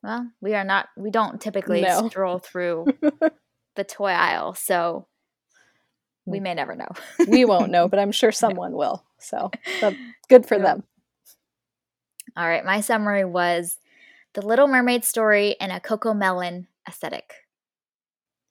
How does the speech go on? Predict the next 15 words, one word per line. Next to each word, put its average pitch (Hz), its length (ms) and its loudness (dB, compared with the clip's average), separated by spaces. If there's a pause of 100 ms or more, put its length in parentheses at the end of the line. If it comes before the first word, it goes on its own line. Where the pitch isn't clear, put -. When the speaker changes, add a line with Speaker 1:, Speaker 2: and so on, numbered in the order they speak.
(380)
Speaker 2:
Nice. 185 220 -2
Speaker 1:
And 196 440 -2 (720)
I 214 80 0
must 208 260 2
say, 185 560 2 (600)
I 247 200 12
have 254 240 6
never 202 280 4
watched - 320 -2
Coco - 380 -12
Melon, 62 380 -12 (680)
but - 420 6 (520)
it 254 160 6
has 240 300 0
been 185 440 2